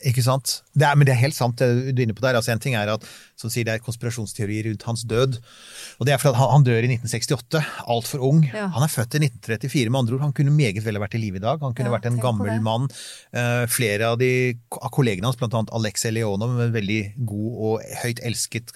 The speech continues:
Speaker 1: kosmonautkollega. Det er ikke så lenge siden han døde. Så, så det var, eh, i utgangspunktet var det bare veldig uflaks. Altså, han krasjet med et fly. Han, han var jo pilot i det sovjetiske luftforsvaret, han var major, og var ute på en treningstur tjuesjette mars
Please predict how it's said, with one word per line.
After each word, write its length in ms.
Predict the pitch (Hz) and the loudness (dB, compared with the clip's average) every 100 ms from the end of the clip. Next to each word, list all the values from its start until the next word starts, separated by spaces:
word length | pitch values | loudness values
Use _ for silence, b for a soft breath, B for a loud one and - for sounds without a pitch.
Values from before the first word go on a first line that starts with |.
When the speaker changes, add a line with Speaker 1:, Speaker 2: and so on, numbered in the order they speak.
| 117 | -10
Speaker 1:
kosmonautkollega. 720 | 117 117 104 - 104 98 120 | -8 -4 -4 -4 -4 -2 -2
Det 60 | |
er 80 | 117 | -2
ikke 160 | 127 - | -4 -2
så 80 | 113 | -2
lenge 200 | 104 95 | -2 -4
siden 160 | 107 107 | -6 -4
han 140 | 107 | -2
døde. 280 | - 95 147 B B B B B B B | 0 0 -2 B B B B B B B
Så, 460 | - 147 139 143 - | 2 4 4 4 2
så 240 | - - 147 127 117 120 | 2 6 4 4 -2 -4
det 140 | 135 156 | 0 4
var, 220 | 139 113 127 | 4 4 4
eh, 320 | 127 131 127 139 | 2 0 2 2
i 100 | 139 | 0
utgangspunktet 460 | 120 101 127 117 | 0 -2 -2 0
var 80 | 151 | 2
det 80 | 120 | 2
bare 160 | 120 110 | 2 2
veldig 240 | 107 113 113 | 0 0 -2
uflaks. 460 | - 123 - - | -2 -2 -2 -4
Altså, 140 | - 117 | -4 -2
han 80 | 120 | -2
krasjet 420 | 117 104 - 110 | -2 -4 -4 -4
med 140 | 104 107 | -4 -4
et 60 | |
fly. 160 | - 117 | -2 -2
Han, 180 | 127 127 | -2 -2
han 140 | 120 127 | -2 0
var 180 | 110 101 | 2 2
jo 100 | 127 | 0
pilot 500 | - 139 113 120 120 | 0 0 2 0 -2
i 60 | 110 | -2
det 140 | 110 | -2
sovjetiske 720 | - 117 95 101 - - 110 107 | -2 -2 -4 -4 -6 -4 -2 0
luftforsvaret, 560 | 104 - 101 - 95 127 | -2 -4 -6 -2 2 2
han 60 | 117 | 2
var 100 | 101 | 0
major, 320 | 107 120 156 - B B B - | 2 4 4 2 B B B -4
og 20 | |
var 120 | 117 | -2
ute 60 | 113 | -2
på 60 | 107 | -4
en 40 | 107 | -2
treningstur 600 | 123 95 92 - 113 117 | -2 0 -2 -2 0 0
tjuesjette 400 | 117 113 113 107 | -2 -4 -4 -6
mars 220 | 107 - | -4 -2